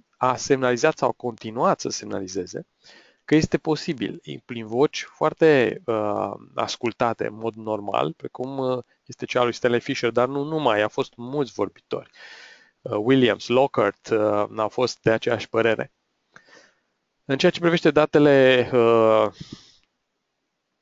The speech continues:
reci, datele hard din economie, unemployment claims, cereri de ajutare de șomaj, două sute șaizeci și trei de mii.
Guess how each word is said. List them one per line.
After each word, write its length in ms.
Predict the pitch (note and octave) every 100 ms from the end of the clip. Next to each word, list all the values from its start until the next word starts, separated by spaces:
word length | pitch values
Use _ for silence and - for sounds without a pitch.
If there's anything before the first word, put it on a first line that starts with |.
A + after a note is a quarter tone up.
| _
reci, 640 | - A#2+ D3+ - - - -
datele 440 | A#2+ B2+ C3+ B2+ A#2
hard 440 | - C#3+ B2+ A2+
din 180 | A#2 B2+
economie, 480 | A#2 A#2 G#2+ A#2+ C#3+ - - - - -
unemployment 560 | C#3 D3+ D#3 E3+ E3 C#3+
claims, 340 | C#3 C#3+ D3+
cereri 240 | - D3+
de 60 | D#3
ajutare 260 | C#3 C#3+ C#3
de 80 |
șomaj, 680 | C#3 C3+ A#2+ F#2 G#2 A2 - _
două 340 | A#2+ C3+ D3+
sute 140 | -
șaizeci 260 | C#3+ C3 A#2+
și 120 | -
trei 180 | - A#2+
de 140 | A#2
mii. 220 | G#2+ -